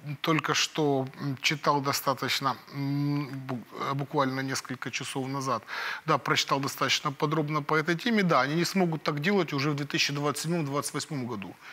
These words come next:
То есть не через десять, а через семь, восемь лет. Но моё глубокое убеждение, э,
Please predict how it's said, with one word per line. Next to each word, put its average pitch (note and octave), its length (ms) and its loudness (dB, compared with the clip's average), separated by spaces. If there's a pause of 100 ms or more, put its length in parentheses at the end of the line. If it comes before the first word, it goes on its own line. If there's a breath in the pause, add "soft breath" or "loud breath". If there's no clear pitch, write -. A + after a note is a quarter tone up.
(280 loud breath)
То D3+ 40 0
есть C#3 120 -2
не C#3+ 60 0
через D3 280 2
десять, D#3 320 0
а C#3 100 2
через D3 260 0
семь, D#3+ 280 0 (920 loud breath)
восемь B3 520 8
лет. A3+ 200 4
Но B3 120 6
моё B3 260 8
глубокое G#3+ 560 6
убеждение, A3+ 920 6
э, G3 600 6